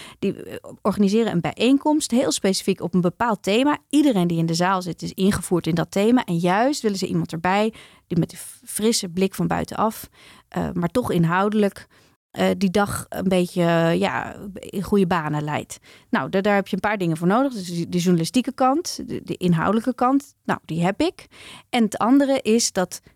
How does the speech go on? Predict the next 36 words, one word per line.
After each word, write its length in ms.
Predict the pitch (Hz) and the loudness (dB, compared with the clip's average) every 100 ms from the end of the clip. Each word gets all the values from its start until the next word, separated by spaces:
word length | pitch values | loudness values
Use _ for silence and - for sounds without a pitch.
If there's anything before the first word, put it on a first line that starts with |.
| _ | _
heel 220 | - 214 | 2 2
vaak 360 | 262 208 214 214 | 2 0 -2 -2
als 100 | 196 | 0
mensen 220 | 180 170 | 2 2
erg 200 | 196 196 | -4 0
ingevoerd 400 | 226 233 - 214 | 2 2 2 0
zijn 140 | 196 | 0
op 80 | 175 | -2
een 100 | 147 | 0
onderwerp, 440 | 208 220 214 208 - - - - - _ _ | 4 4 4 -2 -6 -20 -20 -20 -20 _ _
heel 360 | - 170 226 247 | -16 -2 0 2
saai 560 | 175 - - 262 294 269 | 0 0 -2 -4 -2 0
daarover 340 | 233 214 202 | 2 2 2
gaan 120 | 196 | -2
praten. 540 | 170 202 151 - - - - - - | 0 0 0 -6 -10 -12 -20 -20 -8
<laughs> 260 | 294 254 | -6 -6
Dus, 300 | - 202 196 - _ _ | -2 0 0 -6 _ _
en 240 | 196 180 - - | -2 -2 -2 -8
wat 200 | 175 - | -8 0
een 60 | |
heel 200 | 180 214 | 2 2
dankbare, 520 | 180 196 233 202 190 180 | 2 -2 0 0 2 2
leuke 260 | 196 214 | 2 2
taak 320 | - 190 247 | 0 -2 0
is, 200 | 254 262 | 0 0
is 140 | 160 156 | -2 -4
om 100 | 160 | -2
daar 240 | 170 - _ - | -2 -6 _ 0
humor 360 | 233 320 214 | 4 4 4
in 100 | 151 | 0
te 100 | 156 | -2
brengen 380 | 165 156 143 139 | -2 -2 -2 -4
en 260 | 180 180 165 | -2 0 -2
vaart 440 | - 196 196 - | -2 0 0 -2
en 100 | 165 | -4
energie. 580 | 165 170 180 185 226 170 | 0 2 4 4 2 0